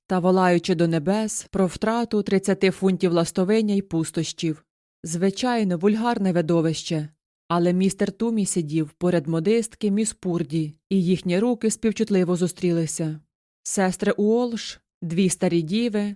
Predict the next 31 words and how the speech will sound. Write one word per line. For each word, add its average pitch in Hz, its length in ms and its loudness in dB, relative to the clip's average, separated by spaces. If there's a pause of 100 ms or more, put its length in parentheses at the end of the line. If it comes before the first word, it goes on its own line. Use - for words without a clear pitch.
(140)
які 190 360 2
завжди 190 380 2
нарікали 208 560 0
на 208 80 -2
галас 175 380 -2
у 185 80 -4
коридорах, 160 760 -4
відразу 175 460 2
ж - 80 -8
спитали, 165 760 -4
чи 196 160 2
не 185 140 4
дивилися 226 580 2
за 220 140 0
стоячим 185 560 0
годинником. 160 840 -2 (200)
Може, 220 440 0
хлопець 233 420 0
там 180 220 0
сховався. 156 760 -2 (400)
Майор 185 420 4
Гріх, 214 480 -2
що - 260 0
сидів 190 420 0
із 196 80 0
своєю 190 380 2
гладкою 185 440 2
жінкою 170 480 0
на 175 100 0
верхньому 175 460 0
східці, 160 640 -4